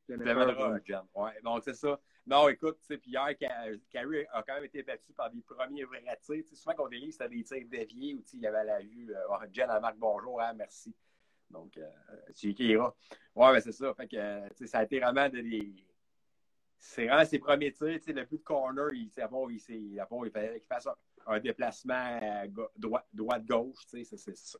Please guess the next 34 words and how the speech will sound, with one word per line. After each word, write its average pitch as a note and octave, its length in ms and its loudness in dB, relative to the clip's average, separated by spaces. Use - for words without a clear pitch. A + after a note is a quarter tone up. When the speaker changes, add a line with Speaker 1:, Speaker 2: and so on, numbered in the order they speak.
Speaker 1:
sera G#2+ 160 -6
pas C#3 120 8
facile. B2 320 6
Ah, F2+ 100 -8
puis, F#2+ 220 -4
euh, F2+ 160 2
ça G#2+ 160 8
l'intéresse, B2+ 600 8
euh, F#2+ 160 -4
Marc. G2 240 -10
Fait - 60 -20
que G2 200 -18
t'as, G2+ 100 -14
t'as G#2+ 100 -12
peut-être A2 180 -4
une G#2+ 120 -2
nouvelle, G2+ 320 2
euh, G#2+ 60 6
invitée. G#2+ 480 -2
Speaker 2:
Oh, - 80 12
oh, A3+ 640 8
oh, F3+ 60 -10
et F#3+ 80 -4
on F#3 140 -6
a G3 80 -2
Linda G3+ 380 -6
qui G3+ 140 -12
dit, « F#3 460 -12
If G3+ 260 4
they F#3 180 4
play G#3 320 -2
as F#3 180 -4
a E3+ 80 -4
team. » F#3 720 -6